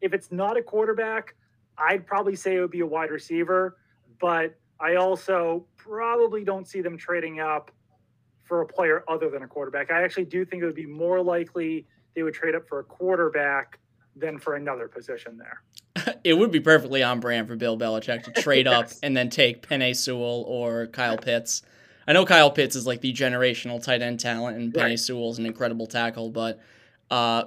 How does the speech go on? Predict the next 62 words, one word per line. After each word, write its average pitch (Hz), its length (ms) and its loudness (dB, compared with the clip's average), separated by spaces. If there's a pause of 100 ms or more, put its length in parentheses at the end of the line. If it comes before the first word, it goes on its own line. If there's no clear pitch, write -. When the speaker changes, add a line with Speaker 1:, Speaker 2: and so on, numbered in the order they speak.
Speaker 2:
you 160 80 -4
know, 123 100 2
Belichick, 131 480 2
Belichick 170 420 6
dr-, 151 280 -12
trading 160 300 2
up 156 120 -2
to 147 100 -6
draft 131 340 0
Kyle 131 240 0
Pitts 123 260 -2
after 120 220 -4
signing 120 420 0
Hunter 117 320 -8
Henry 120 240 -4
and 117 80 -4
Jonnu 113 300 -4
Smith 120 320 -4
would 120 120 -14
probably 165 540 2
be 135 180 -2
the 123 60 -6
most 113 300 -6
on 120 240 -4
brand 117 340 -4
thing 113 300 -6 (300)
he 131 140 0
could 117 160 -6
do. 117 320 -2 (380)
But 151 400 10
let's 175 380 6
live 220 220 8
in 196 60 2
a 160 40 4
fantasy 147 400 4
land 117 240 -2
for 120 80 -6
a 117 60 -2
moment, 107 260 -4
'cause 135 80 -8
there's 151 180 2
three, 185 380 4
obviously 143 420 2
three 135 200 -4
things 127 220 -2
the 127 60 -12
Patriots 120 340 -6
could 123 100 -8
do 113 80 -2
here. 113 280 -2
One 143 240 4
is 143 120 2
trading 127 320 0
up, 117 200 -4
the 131 100 2
other 131 160 4
is 123 80 -4
standing 123 340 -2
pat, 117 240 -2
the 123 100 -2
other 120 160 -2
is 117 160 -8